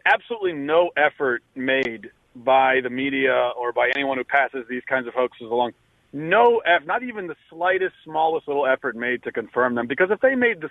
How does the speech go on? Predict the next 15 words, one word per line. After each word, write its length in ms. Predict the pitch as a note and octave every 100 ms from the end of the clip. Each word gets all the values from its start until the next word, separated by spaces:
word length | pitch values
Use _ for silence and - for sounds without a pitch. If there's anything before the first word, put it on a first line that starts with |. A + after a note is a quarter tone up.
| -
smallest 500 | D#3+ D#3+ F3 F3+ D#3
effort, 400 | D3+ D3 C3+ A#2+
they 100 | -
would 200 | D3 D3 -
see 160 | E3 D3
that 140 | C#3
this 140 | D#3+ D#3
guy 180 | F3 D#3+
is 140 | D3
known. 540 | B2+ B2+ D3+ F3+ D3 C3 _ _ _ _ -
That's 280 | - F3+ F#3+
why 520 | C#3+ B2+ C#3+ E3 F3
he's 260 | E3+ D#3+ D3+
a 40 |
YouTube 560 | D3 B2+ E3 G3 B2+ A2+